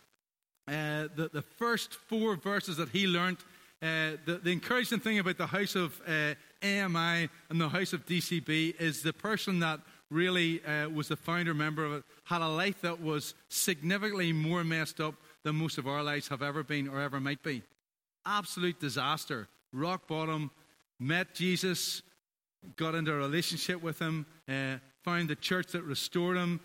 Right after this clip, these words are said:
uh, found his, he got his, his family and his, his, his wife back together. It's a great story, but he learned these four verses, first verses, first four verses he learned. He learned hundreds of verses in the first year of his, uh, relationship with Jesus.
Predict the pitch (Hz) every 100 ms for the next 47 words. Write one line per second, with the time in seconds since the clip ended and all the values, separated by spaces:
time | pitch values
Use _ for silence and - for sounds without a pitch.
0 | - 143 147 139 - 165 165 147 120 -
1 | 143 160 143 151 139 - 147 - - 175
2 | 170 156 139 135 - 139 117 131 135 107
3 | 147 170 - 160 147 151 147 143 - -
4 | 151 - 202 - - 185 170 147 160 156
5 | 180 175 180 160 - 165 139 151 - 120
6 | - - _ 175 175 - 160 139 123 139
7 | - - 175 180 - - _ _ - 170
8 | 156 147 151 139 120 127 131 135 135 139
9 | - - - 190 196 175 151 127 147 143
10 | 123 135 135 - - _ _ _ _ 151
11 | 165 165 - 156 151 147 147 135 117 143
12 | - - 135 127 127 127 139 143 156 -
13 | 165 139 123 139 139 143 -